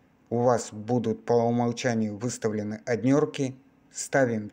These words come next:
четыре восьмёрки. Напротив Д Н С два выставляем две восьмёрки и две четвёрки. Это Д Н С Гугла. Справа вверху нажимаем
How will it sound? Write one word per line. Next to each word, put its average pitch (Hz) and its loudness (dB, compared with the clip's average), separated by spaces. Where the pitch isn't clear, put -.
четыре 131 -2
восьмёрки. 139 -2
Напротив 123 0
Д 101 -2
Н 117 0
С 110 -2
два 143 -2
выставляем 117 0
две 113 2
восьмёрки 135 0
и 151 0
две 120 -2
четвёрки. 113 -2
Это 135 4
Д 107 2
Н 113 2
С 127 0
Гугла. 110 -4
Справа 123 2
вверху 113 0
нажимаем 107 -2